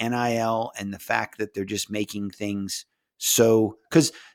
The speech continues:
these websites have no idea when they're, when they're reaching out to a college athlete that he's a scholarship athlete. They just don't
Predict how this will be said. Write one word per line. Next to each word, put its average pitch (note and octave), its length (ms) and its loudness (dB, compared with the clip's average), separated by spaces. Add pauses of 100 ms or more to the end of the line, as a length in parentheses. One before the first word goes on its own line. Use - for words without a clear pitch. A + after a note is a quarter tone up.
these E3 240 6
websites C3+ 720 4
have A#2+ 220 2
no B2+ 220 2
idea A2 560 2
when G2+ 180 -2
they're, G2 180 -2
when G#2+ 320 -2
they're G2+ 140 0
reaching G#2 400 -2
out G#2 220 -2
to G#2+ 140 0
a F#2+ 40 0
college G#2 400 0
athlete G#2 420 0
that F2 100 -4
he's G2 180 -4
a F#2 60 -4
scholarship F2+ 600 -2
athlete. E2+ 440 -6
They A#2 160 2
just G2+ 280 -2
don't D#2+ 240 -6